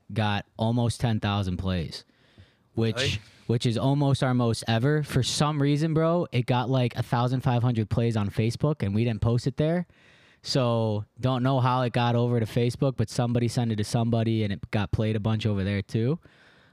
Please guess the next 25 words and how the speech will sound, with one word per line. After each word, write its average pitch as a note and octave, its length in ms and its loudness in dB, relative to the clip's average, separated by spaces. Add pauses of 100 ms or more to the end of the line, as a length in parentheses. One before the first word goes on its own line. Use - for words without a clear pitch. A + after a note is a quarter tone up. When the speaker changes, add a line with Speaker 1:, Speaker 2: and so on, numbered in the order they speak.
(120)
Speaker 1:
Um, G#2+ 600 0 (340)
and A2+ 680 2 (140)
yeah, A#2+ 320 0
man, A#2+ 240 2
almost B2+ 340 0
ten B2+ 180 0
K B2 180 0
plays A2+ 300 0
on G#2+ 120 2
our G#2 80 2
last G#2 240 0
video. G#2+ 360 0
It's G#2 140 -2
the A2 80 -2
most, G#2+ 460 0 (500)
uh, G2+ 340 0
it's - 120 -8
the - 100 -2
most A2+ 340 0 (260)
viewership A#2 520 0
we've G#2+ 120 0
ever G#2+ 180 0
had G#2+ 240 0
on G2 120 0
anything. G#2 580 -2